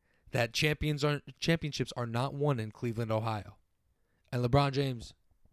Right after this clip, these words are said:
and Kyrie Irving and Kevin Love came together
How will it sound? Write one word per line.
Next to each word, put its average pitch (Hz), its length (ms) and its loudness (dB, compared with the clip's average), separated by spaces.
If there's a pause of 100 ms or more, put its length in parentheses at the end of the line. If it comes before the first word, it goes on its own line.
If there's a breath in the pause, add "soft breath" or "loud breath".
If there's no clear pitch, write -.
(220)
and 117 120 -14
Kyrie 139 340 10
Irving 110 360 4 (100)
and 113 80 -12
Kevin 127 240 2
Love 113 420 2 (600)
came 147 220 6
together 127 520 2